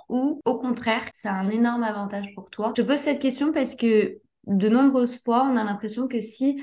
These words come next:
on choisit une cible très précise, on va toucher, euh, moins de gens ou on va être moins performant.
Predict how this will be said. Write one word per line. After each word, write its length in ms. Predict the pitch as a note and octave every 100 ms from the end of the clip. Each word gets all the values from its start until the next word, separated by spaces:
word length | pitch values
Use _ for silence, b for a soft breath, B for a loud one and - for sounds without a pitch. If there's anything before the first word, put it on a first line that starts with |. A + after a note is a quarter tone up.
| B B -
on 100 | A3
choisit 640 | A3 A#3 A3+ B3 C4+ -
une 240 | C4 C4+ C4
cible 560 | - - B3+ A#3+ G#3+
très 220 | A3 A#3 A3
précise, 580 | - G#3+ - A#3+ C4+ C#4
on 80 | G3+
va 180 | G3+ A#3
toucher, 560 | A3+ G#3+ A3+ A#3 A#3+
euh, 240 | F#3+ F#3+ F#3
moins 260 | G#3+ G#3+
de 60 | G#3+
gens 440 | G#3+ G#3+ A3+ A#3+
ou 180 | A3 A3+
on 120 | A3+
va 100 | G3+
être 180 | G3 G3
moins 140 | G#3+
performant. 540 | G3+ G3 F#3+ G3 F#3+